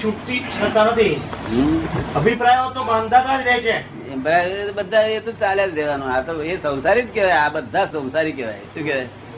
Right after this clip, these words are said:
Speaker 2: તમે આ કોઈ પણ સંસારી, સંસાર ભાવને છોડતા મુક્ત થયા નથી.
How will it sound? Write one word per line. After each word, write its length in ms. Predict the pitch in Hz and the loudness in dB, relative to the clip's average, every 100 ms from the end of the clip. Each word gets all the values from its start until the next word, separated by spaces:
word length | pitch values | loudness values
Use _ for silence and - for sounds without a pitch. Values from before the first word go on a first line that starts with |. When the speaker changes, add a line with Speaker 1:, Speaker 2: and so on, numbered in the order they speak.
| - - - - - - - | -16 -18 -18 -18 -18 -18 -6
Speaker 2:
તમે 200 | 120 165 | -2 0
આ 100 | 170 | 0
કોઈ 160 | 156 151 | 0 -2
પણ 140 | 160 | -4
સંસારી, 580 | 131 151 147 139 139 131 | -6 -6 -2 0 0 -2
સંસાર 420 | 110 123 135 151 | -4 -4 0 0
ભાવને 320 | 135 139 147 | 0 -2 -2
છોડતા 360 | 131 127 - 143 | -6 -8 -6 -6
મુક્ત 300 | 120 120 170 | -4 -4 -4
થયા 300 | 135 131 123 | -2 0 0
નથી. 320 | 139 - - | -2 -8 -14